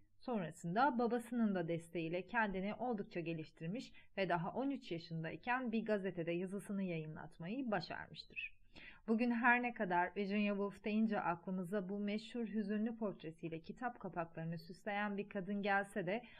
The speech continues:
aslında son derece karizmatik ve oldukça da muzip bir Virginia. Hatta tarihe geçen çok meşhur bir şakada bile yer almış.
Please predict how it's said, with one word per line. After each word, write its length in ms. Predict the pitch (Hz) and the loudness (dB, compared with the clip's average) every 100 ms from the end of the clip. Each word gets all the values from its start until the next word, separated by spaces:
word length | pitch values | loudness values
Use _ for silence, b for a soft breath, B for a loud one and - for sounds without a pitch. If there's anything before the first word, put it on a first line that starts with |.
| B B B | B B B
aslında 440 | 226 226 202 175 | 4 6 -2 -4
son 300 | 175 262 240 | -4 0 2
derece 300 | 190 165 175 | 2 2 -2
karizmatik 600 | - 175 170 175 196 269 | 0 -2 -2 -4 -2 0
ve 120 | 247 - | 0 2
oldukça 500 | 247 285 233 - 170 | 4 4 2 -2 -2
da 60 | 190 | 4
muzip 400 | 220 208 226 - | 4 4 0 0
bir 180 | 165 160 | -2 0
Virginia. 480 | 165 147 165 160 165 b b b - | -2 -2 -4 -4 -8 b b b 4
Hatta 480 | 233 226 165 190 - - - | 4 6 2 0 -6 -8 6
tarihe 400 | 214 208 208 214 | 8 10 8 6
geçen 460 | 185 185 190 180 | 2 2 2 2
çok 280 | 190 240 240 | 2 -2 2
meşhur 380 | 214 214 233 214 | 0 0 -2 -2
bir 80 | 226 | -2
şakada 500 | 233 220 220 196 170 | -2 -2 0 2 2
bile 140 | 175 | 2
yer 220 | 240 196 | 4 4
almış. 340 | 170 160 175 | 2 -2 -6